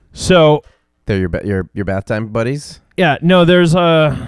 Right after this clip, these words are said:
Speaker 2: Your
Speaker 1: the
Speaker 2: waffle
Speaker 1: running the length of the bathroom. The bathroom's very long and narrow, but there's a, uh, about a foot off the ground, there's, like, a running, there's, like, a little ledge going on there, and, uh, so I have all these little
Speaker 2: Suicidal Smurfs?
Speaker 1: Yeah, these little figurines, these little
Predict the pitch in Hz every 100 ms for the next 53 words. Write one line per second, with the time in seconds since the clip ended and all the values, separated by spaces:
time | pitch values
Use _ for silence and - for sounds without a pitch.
0 | - 127 104 160 175 196 185 156 147 151
1 | - 127 151 139 127 120 131 113 135 135
2 | - 127 117 113 135 143 165 165 190 131
3 | 131 135 127 120 123 117 117 117 113 113
4 | 117 120 117 117 113 110 110 107 - 139
5 | 135 135 131 - 123 - 151 135 127 -
6 | 117 117 117 117 110 117 107 104 110 123
7 | 135 127 - 131 123 120 117 123 113 98
8 | 113 107 101 101 - 113 107 101 101 104
9 | 101 - 110 101 101 95 95 _ _ _
10 | - 233 208 165 156 147 160 143 127 -
11 | - - - 123 113 - 113 117 113 123
12 | 135 - 185 165 123 143 139 151 139 -
13 | 156 139 131 123 127 123 123 123 120 117
14 | 135 135 113